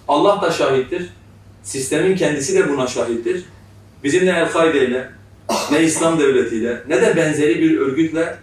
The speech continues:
aramızda ne organik bir bağ, ne de bir yakınlık söz konusu değildir. Bizim tek bir gayemiz vardır.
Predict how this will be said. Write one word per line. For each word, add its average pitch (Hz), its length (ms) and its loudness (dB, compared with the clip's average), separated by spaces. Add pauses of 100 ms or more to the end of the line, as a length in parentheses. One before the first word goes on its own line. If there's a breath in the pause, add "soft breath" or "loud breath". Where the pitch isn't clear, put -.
(200)
aramızda 147 480 0
ne 175 160 -4
organik 151 520 0
bir 156 140 -2
bağ, 180 240 0 (260)
ne 156 140 0
de 156 120 2
bir 151 60 0
yakınlık 139 440 -2
söz 143 220 -2
konusu 113 320 -6
değildir. 98 300 -4 (260)
Bizim 196 260 2
tek 208 220 0
bir 190 140 0
gayemiz 156 440 -2
vardır. 135 300 -2